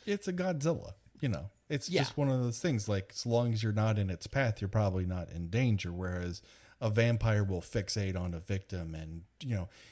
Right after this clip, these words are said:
Speaker 1: you know, toy with their soul and, you know, it, seduce them. There's no seduction when it comes to werewolves necessarily. You got two lanes. You either stick with the person becoming a werewolf,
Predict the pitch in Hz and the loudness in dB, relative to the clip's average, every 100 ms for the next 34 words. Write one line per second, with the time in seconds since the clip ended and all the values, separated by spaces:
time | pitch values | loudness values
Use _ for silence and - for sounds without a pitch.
0 | - 127 - - - 143 131 110 95 - | -4 -4 -4 -4 -2 0 0 0 -2 -4
1 | 92 80 - - 131 123 110 98 95 85 | -8 -2 2 2 4 2 4 2 -2 -6
2 | 78 76 78 82 98 - - - 120 92 | -10 -12 -14 -16 -18 -20 -20 -6 -4 -2
3 | 80 85 92 92 92 110 - 117 110 120 | -4 -6 -8 -10 -4 0 2 0 -2 0
4 | 147 139 - - 98 85 80 80 - - | 0 2 0 0 0 2 0 -6 -10 -20
5 | _ 175 202 196 - - 127 113 139 135 | _ -4 0 2 2 2 0 -2 0 0
6 | - - 98 92 87 - 104 90 87 - | 0 0 0 0 -4 -2 0 0 -2 -4
7 | 87 85 95 104 95 87 82 80 92 87 | -4 -4 -2 0 0 0 -2 -4 -6 -6
8 | 90 82 101 85 87 113 135 135 - - | -4 -4 -4 -4 -4 -2 2 0 0 0
9 | 143 120 85 73 - - - _ - 120 | 2 2 0 -6 -12 -18 -20 _ 0 2
10 | 117 117 110 101 - _ - - - 170 | 4 4 4 2 -2 _ 0 0 2 0
11 | 170 156 160 147 139 113 104 - 190 196 | 0 0 0 2 2 0 2 2 2 2
12 | 190 196 196 202 202 | 2 2 2 2 0